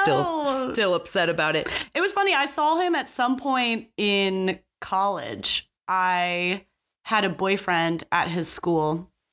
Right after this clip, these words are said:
Speaker 2: and I went to visit the boyfriend there, and I saw Bud, like, how many years later is that?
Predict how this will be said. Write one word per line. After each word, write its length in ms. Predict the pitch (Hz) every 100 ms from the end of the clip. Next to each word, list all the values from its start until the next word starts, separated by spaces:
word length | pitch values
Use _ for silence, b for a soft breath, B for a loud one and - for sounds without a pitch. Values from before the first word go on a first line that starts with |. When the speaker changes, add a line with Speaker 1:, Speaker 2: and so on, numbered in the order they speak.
| _ _ _ _ -
Speaker 2:
and 100 | 185
I 60 | 180
went 180 | 170 165
to 40 |
visit 520 | 175 165 160 156 - _ _ _ _ _ _ _ _ _ _ _ _
the 140 | 170
boyfriend 500 | 160 180 180 165 151 156
there, 380 | 156 156 196 - _ _ _
and 140 | 175
I 60 | 156
saw 400 | - 185 156 156
Bud, 600 | - 180 165 151 165 180 _ _ _ _ _ _ _
like, 460 | 170 165 160 160 -
how 160 | - 202
many 140 | 202
years 220 | 180 170
later 240 | 160 165 135
is 200 | 120 -
that? 340 | - - -